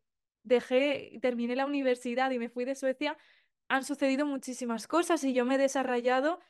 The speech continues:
en paralelo en diferentes ámbitos, pero que al final todo converge en la misma dirección, ¿vale?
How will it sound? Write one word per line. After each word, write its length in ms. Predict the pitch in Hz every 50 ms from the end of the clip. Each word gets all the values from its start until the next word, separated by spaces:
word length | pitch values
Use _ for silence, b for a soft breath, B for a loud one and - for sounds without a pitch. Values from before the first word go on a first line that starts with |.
| b b b
en 180 | b 294 285 -
paralelo 600 | 277 262 254 247 247 254 277 302 349 403 415 - _ _ _ -
en 100 | - 269
diferentes 540 | 269 277 262 - 240 240 240 233 254 254 -
ámbitos, 460 | 349 427 403 330 269 208 220 214 -
pero 180 | - 294 330 339
que 80 | 359 359
al 80 | 349
final 360 | 349 349 339 320 294 302 381 - b b b b b _ _ _ -
todo 240 | - 330 339 370
converge 640 | 359 320 294 277 277 269 294 320 339 - - 262 247
en 60 | 247
la 100 | 240 226
misma 320 | 226 233 247 254 - 240 233
dirección, 500 | 226 220 220 220 - - 294 285 220 208
¿vale? 320 | 208 208 214 285 427 -